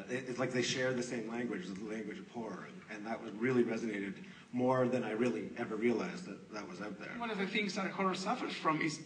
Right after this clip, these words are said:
Speaker 2: this misconception, is misunderstanding. You know, it's, "Oh, it's just simply gore, it's just blood and that's it." And no, there's a lot more than it. And I was just actually talking to a friend. She was like, "Oh, I really, really like it, and I don't like horror." And I'm like,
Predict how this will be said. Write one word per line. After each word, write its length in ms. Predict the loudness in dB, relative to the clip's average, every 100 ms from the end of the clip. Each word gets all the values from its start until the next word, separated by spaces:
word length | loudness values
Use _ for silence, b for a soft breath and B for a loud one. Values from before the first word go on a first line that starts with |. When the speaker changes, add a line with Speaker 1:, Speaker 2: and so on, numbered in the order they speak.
| -10
Speaker 2:
this 220 | -8 -4
misconception, 560 | -2 0 0 0 0 0
is 100 | 2
misunderstanding. 920 | 2 4 4 2 0 4 6 4 -2 -10 B B B
You 140 | 8
know, 80 | 10
it's, 180 | 8 4
"Oh, 120 | 4
it's 160 | 6 4
just 160 | 2
simply 300 | 4 6 4
gore, 260 | 6 6 6
it's 120 | 2
just 300 | -2 -2 0
blood 220 | 4 4
and 120 | 4
that's 200 | -2 0
it." 80 | 0
And 180 | 2 4
no, 160 | 4 4
there's 240 | 2 0
a 40 | 2
lot 200 | 2 2
more 280 | 0 2 2
than 220 | 2 0
it. 160 | 0 -2 -6 B B B
And 80 | 6
I 40 |
was 120 | 6 6
just 120 | 4
actually 180 | 2 4
talking 280 | 4 2
to 120 | 2 2
a 20 |
friend. 560 | 2 0 0 -2 -4 -4
She 140 | -2
was 80 | 2
like, 160 | 4 6
"Oh, 60 |
I 80 | 6
really, 320 | 6 4 4
really 180 | 4 4
like 160 | 4 2
it, 60 |
and 100 | 0
I 40 | 2
don't 180 | 2
like 180 | 0 -2
horror." 320 | 0 2 2 2
And 120 | 0
I'm 80 | 0
like, 160 | -2